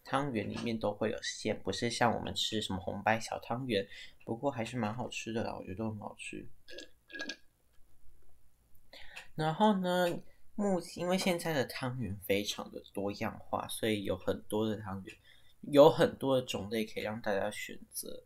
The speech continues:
那现在有什么的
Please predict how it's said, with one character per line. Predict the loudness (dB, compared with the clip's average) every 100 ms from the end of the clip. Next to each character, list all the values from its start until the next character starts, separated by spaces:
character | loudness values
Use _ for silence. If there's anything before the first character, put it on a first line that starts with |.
| -16 -18 -16 -18 -6
那 | -2 -2 -4 -14 -18 -20 -20 -16 -16 -16 -20 -20 -20 -20 _ -20 -20 -14
现 | -6 -2 -2
在 | 0 0 0
有 | 0 -2
什 | -2 -2 0
么 | -2 -4 -6
的 | -2 -2 -4